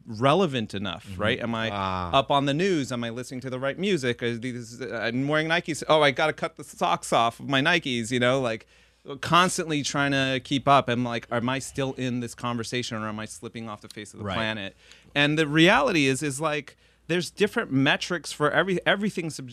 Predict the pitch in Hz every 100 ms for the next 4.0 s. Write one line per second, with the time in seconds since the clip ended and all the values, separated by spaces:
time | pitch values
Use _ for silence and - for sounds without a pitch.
0 | - 131 127 135 139 143 113 98 117 107
1 | _ _ _ 123 123 - - - - -
2 | - 139 143 143 147 139 170 185 170 147
3 | 131 - 151 240 196 160 143 139 135